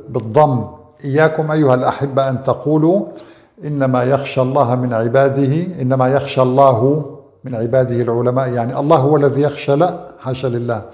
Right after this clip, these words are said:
"إنما يخشى الله"، لفظ الجلالة هنا مفعول به. "إنما يخشى الله"، أي الذي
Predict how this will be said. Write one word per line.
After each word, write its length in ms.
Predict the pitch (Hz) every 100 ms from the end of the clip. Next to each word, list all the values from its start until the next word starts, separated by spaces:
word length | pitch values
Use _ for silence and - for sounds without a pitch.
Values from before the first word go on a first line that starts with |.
| - - - - _ _ -
"إنما 560 | 143 139 170 185 156
يخشى 460 | 143 160 170 - 147
الله"، 760 | 139 135 151 156 131 175 214 - - - _ _ _
لفظ 300 | 147 - 135
الجلالة 600 | 135 113 147 151 151 131
هنا 100 | 151
مفعول 400 | 139 135 147 165
به. 320 | 160 180 127 104 - - _ _ _ _ _ 156
"إنما 500 | 147 156 170 143 127
يخشى 400 | 151 135 - 131
الله"، 460 | 131 156 147 156 -
أي 140 | 175 165 170 - -
الذي 640 | 160 151 170 160 135 117